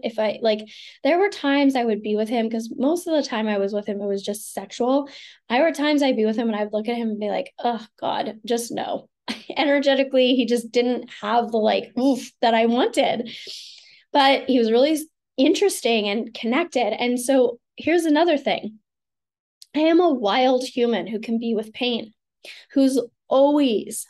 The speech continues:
wanted to spiritually transform since I was, like, nineteen. That's young. And my theory on humans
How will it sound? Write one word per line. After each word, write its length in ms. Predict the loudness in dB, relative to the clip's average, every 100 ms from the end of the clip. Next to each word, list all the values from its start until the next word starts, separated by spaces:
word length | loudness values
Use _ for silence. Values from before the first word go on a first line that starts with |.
| -6
wanted 440 | -2 -2 -2 -4 -2
to 120 | -6
spiritually 600 | -4 -2 -2 -2 -8 -8
transform 680 | -6 -6 -4 -2 -2 -6 _
since 280 | -4 -2 0
I 120 | 0
was, 180 | 0 0
like, 160 | -4
nineteen. 640 | -4 0 0 -2 -4 -4 -2
That's 300 | -4 -6 -6
young. 400 | -2 -2 -4 -12 -18 -18 -20 -20 -20 -20 _ _ -2
And 160 | 2 4
my 200 | 4 2 -2 0
theory 640 | 2 4 2 0 -8 _ _ _ _ _ _ -6
on 220 | 0 2
humans 800 | 2 2 4 4 0 -10 -10 -10